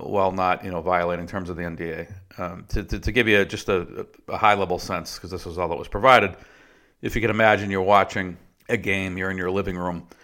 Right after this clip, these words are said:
and you have the Magic Leap goggles or glasses on, you're wearing them. It's not like current V R headsets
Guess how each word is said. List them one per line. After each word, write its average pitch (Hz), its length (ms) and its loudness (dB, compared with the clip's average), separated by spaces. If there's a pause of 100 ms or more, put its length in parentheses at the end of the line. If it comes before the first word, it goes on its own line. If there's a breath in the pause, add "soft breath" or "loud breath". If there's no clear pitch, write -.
(340 soft breath)
and 95 240 -2
you 92 80 -4
have 98 240 2
the 90 80 -2
Magic 92 340 2
Leap 92 220 -2
goggles 92 640 2
or 82 120 -2
glasses 87 720 0 (120)
on, 92 320 2
you're 87 120 -4
wearing 95 320 0
them. 85 180 -8 (260)
It's - 200 0
not 147 180 4
like 139 260 4
current 147 320 6 (260)
V 123 340 0
R 127 340 6 (680 loud breath)
headsets 135 560 4